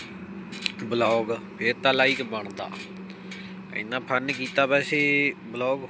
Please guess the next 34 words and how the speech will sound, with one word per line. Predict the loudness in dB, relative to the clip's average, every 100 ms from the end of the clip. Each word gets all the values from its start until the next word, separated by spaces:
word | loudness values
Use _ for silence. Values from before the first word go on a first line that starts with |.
| -8
ਹੋਊ | -8 -8 -4
ਤਾਂ | -2
ਛੋਟਾ, | -2 -6 -4 -4 -4 -10 -10
ਜੇ | -10 -4
ਪਿੰਡ | -4 -4
ਜਾਂਦਾ | -4 -4 -4 -6
ਨੂੰ | -4
ਬਣਾਵਾਂਗੇ | -4 -2 -2 0 0
ਰਾਹ | 2 0
'ਚ। | -4 -10 -14 -16 -14 -12 -12 -14 -14 -4
ਝੋਟੇ | -4 0 2
ਦਾ | 2
ਹਜੇ | 0 -2
ਕਿੱਥੇ | -2 0 0
ਹਟਦੇ | 2 2 0 -2
ਨੇ, | -4
ਉਹ | -6
ਪੰਗੇ | -4 0 2
ਲੈਣ | 4 4 2
ਵਾਲੇ। | -4 -6 -8 -10 -8 -8 -6 -2 -4 -4 -2
ਤੇ | 2 8
ਇੱਕ | 6 6 -4 -2 2
ਨ-, | 4
ਜਿਹੜਾ | 8 10 10
ਨਾਲ | 8 6 6
ਦਾ | 2
ਡਰਾਈਵਰ | 4 4 2
ਸੀਗਾ | -2 0 4 4
ਰੈਕੋਰਡ | 4 2 0 -2
ਦਾ, | -2
ਉਹ | -2 -2
ਵੀ | 2
ਚਲੇ | 2 0
ਗਿਆ। | -2 -4